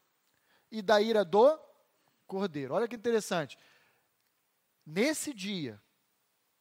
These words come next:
eles verão o Pai temporariamente numa manifestação visível,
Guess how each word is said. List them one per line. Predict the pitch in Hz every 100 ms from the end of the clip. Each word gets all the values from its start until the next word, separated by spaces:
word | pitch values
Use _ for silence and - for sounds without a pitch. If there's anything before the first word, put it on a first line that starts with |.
| _ _ _ -
eles | 180 202
verão | 165 175 220 196 202 143 107 _ _ _
o | 220 240
Pai | - _ 202 175 139 113 _ _ _ -
temporariamente | 262 311 - 254 240 214 175 196 -
numa | 196 185
manifestação | 180 208 277 254 - 220 208 180 202 214
visível, | 202 220 170 139 175 135 110 113